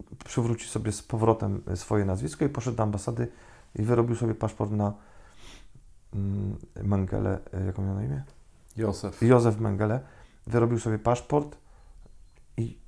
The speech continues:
Speaker 1: jakby nigdy nic, i prowadził usługi medyczne <laughs> w Buenos Aires. To są, to są, także widzisz, jaka to jest, y,
Speaker 2: Wiesz, on był bardzo, cała ta wierchuszka była bardzo ceniona, chociażby właśnie przez Amerykanów, tak? Czyli,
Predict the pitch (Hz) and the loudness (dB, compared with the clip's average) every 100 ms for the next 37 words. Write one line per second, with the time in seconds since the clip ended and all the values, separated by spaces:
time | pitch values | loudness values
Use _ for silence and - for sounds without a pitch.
0 | - - 113 120 180 233 294 240 131 139 | -12 -4 0 4 4 4 0 0 -2 2
1 | 139 143 170 175 - 170 208 226 113 - | 6 6 4 0 -2 0 2 2 0 0
2 | - 98 - - - - - - 107 104 | -2 -2 -4 -18 -20 -16 -4 0 2 2
3 | 95 107 - 104 98 98 110 - - - | 2 2 2 2 4 2 -2 -4 -14 -20
4 | - - - - - 190 117 131 139 135 | -20 -12 -10 -8 -2 0 0 0 4 2
5 | - - - - - - 117 139 156 147 | 0 -16 -20 -20 -4 -2 4 4 4 2
6 | 127 127 120 123 120 117 - 117 113 110 | 4 2 2 2 2 0 -2 0 2 0
7 | - - 117 127 127 127 120 113 117 110 | -4 -2 2 2 2 0 2 4 4 4
8 | 117 113 110 110 107 107 - 113 - 175 | 4 4 4 0 -2 -6 -10 -10 0 4
9 | 254 160 - 90 101 95 107 98 107 95 | 6 6 4 2 0 0 -8 -4 -2 0
10 | 107 95 95 95 101 113 120 226 180 101 | 0 2 0 0 -2 -2 0 2 2 0
11 | 90 98 92 90 90 - 98 - 92 - | -2 -2 -2 -4 -8 -8 -10 -6 -8 -4
12 | 98 95 92 85 73 78 98 - 104 - | -2 -2 -2 -4 -6 -6 -6 -4 -6 -4
13 | 113 104 | -2 -2